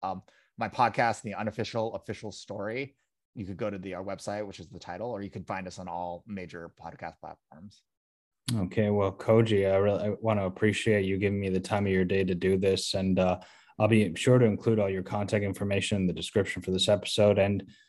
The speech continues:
Speaker 2: I'll certainly share this podcast with you once I publish it. And, uh, I wanted to ask on a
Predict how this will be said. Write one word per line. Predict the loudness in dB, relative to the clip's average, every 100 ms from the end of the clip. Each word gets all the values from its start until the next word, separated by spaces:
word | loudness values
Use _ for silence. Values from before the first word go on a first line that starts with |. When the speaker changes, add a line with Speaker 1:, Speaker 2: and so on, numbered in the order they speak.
| _ 0
Speaker 2:
I'll | 2
certainly | 4 4 6 4
share | 4 4 4
this | 4 2
podcast | 2 2 2 -2 -2
with | -2
you | 0
once | 0 0 -2
I | -2
publish | 0 2 2 2
it. | 2 4
And, | 4 6
uh, | 6 6 0
I | 0
wanted | 4 4 4
to |
ask | 2 2 0 -4
on |
a | -6